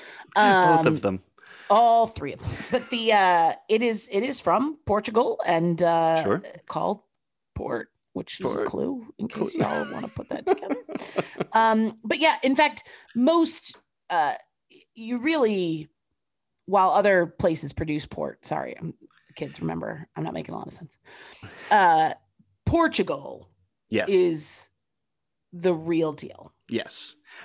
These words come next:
Speaker 1: That's
Speaker 2: And
Speaker 1: like
Speaker 2: it's 'cause that was the first designated, I'm gonna go with town, um,
Speaker 1: Sure.
Speaker 2: area to, to, like, be like, "Yeah, port's our thing."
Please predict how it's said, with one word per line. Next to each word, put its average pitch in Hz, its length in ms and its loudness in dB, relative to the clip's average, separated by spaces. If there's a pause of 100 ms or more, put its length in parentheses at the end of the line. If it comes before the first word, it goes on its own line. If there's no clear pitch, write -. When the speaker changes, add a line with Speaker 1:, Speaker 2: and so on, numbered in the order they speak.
Speaker 1:
That's 131 120 0
Speaker 2:
And 190 80 4
Speaker 1:
like 131 120 4
Speaker 2:
it's 113 100 0
'cause 170 760 0 (440)
that 170 360 2
was 180 160 -4
the 180 100 -2
first 175 460 -2
designated, 170 720 0 (1040)
I'm 247 60 0
gonna 370 140 0
go 277 100 4
with 180 160 2
town, 214 560 0 (1080)
um, 170 280 4
Speaker 1:
Sure. 139 220 4
Speaker 2:
area 180 400 0 (380)
to, 247 160 0
to, 254 300 -2
like, 240 260 0
be 247 100 -2
like, 240 220 0
"Yeah, 247 280 4
port's 220 380 -2
our 208 120 2
thing." 165 420 -4